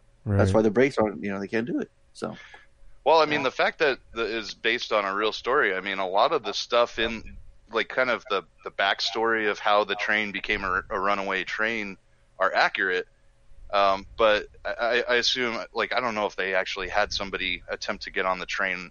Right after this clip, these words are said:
Speaker 3: out of a helicopter, but
Speaker 1: Right.
Speaker 2: Right.
Speaker 3: you know, I'm sure, I'm sure
Speaker 1: I
Speaker 3: some
Speaker 1: like
Speaker 3: of the
Speaker 1: to believe
Speaker 3: reactions.
Speaker 1: so, Ryan. All right.
Speaker 3: What's that?
Speaker 1: I like to believe so. Okay.
Speaker 3: <laughs>
Speaker 1: Don't, don't,
Speaker 3: Yeah.
Speaker 1: don't, don't
Speaker 3: Don't,
Speaker 1: take that up from me. <laughs>
Speaker 3: don't
Speaker 2: Like,
Speaker 3: rain
Speaker 2: why,
Speaker 3: on your
Speaker 2: why,
Speaker 3: parade, huh?
Speaker 1: Exactly.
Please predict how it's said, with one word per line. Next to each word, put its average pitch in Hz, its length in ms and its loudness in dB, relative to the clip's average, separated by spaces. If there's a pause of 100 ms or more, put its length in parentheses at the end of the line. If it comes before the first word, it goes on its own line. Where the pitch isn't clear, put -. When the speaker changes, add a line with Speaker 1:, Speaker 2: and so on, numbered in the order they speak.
Speaker 3:
out 92 100 -6
of 85 80 -6
a 82 60 -4
helicopter, 90 720 0
but 87 220 -4 (340)
Speaker 1:
Right. 101 220 -2 (180)
Speaker 2:
Right. 98 320 2 (340)
Speaker 3:
you 123 60 0
know, 123 240 4
I'm 123 140 6
sure, 131 440 6
I'm 117 80 0
sure 123 200 -2
Speaker 1:
I 147 60 10
Speaker 3:
some 151 80 10
Speaker 1:
like 139 100 6
Speaker 3:
of 101 40 -6
the 95 60 -10
Speaker 1:
to 95 60 -4
believe 101 160 6
Speaker 3:
reactions. 113 320 6
Speaker 1:
so, 107 60 6
Ryan. 107 400 6
All 107 100 2
right. 107 260 4 (800)
Speaker 3:
What's 131 160 2
that? 135 220 6 (300)
Speaker 1:
I 123 40 4
like 131 160 4
to 135 80 2
believe 107 320 2
so. 95 240 0 (140)
Okay. 101 280 -6 (180)
Speaker 3:
<laughs> - 200 -6
Speaker 1:
Don't, 175 300 0
don't, 151 180 0
Speaker 3:
Yeah. 127 200 2 (220)
Speaker 1:
don't, - 200 8
don't - 60 -8
Speaker 3:
Don't, 131 140 -2
Speaker 1:
take 127 200 0
that 110 100 2
up 104 80 -2
from 101 160 -14
me. 104 100 -10 (160)
<laughs> - 300 -8
Speaker 3:
don't 113 200 -4
Speaker 2:
Like, 139 140 4
Speaker 3:
rain - 20 0
Speaker 2:
why, 151 100 10
Speaker 3:
on 160 60 4
your 131 100 2
Speaker 2:
why, 139 60 4
Speaker 3:
parade, 107 240 0
huh? 104 280 -2
Speaker 1:
Exactly. 113 580 -2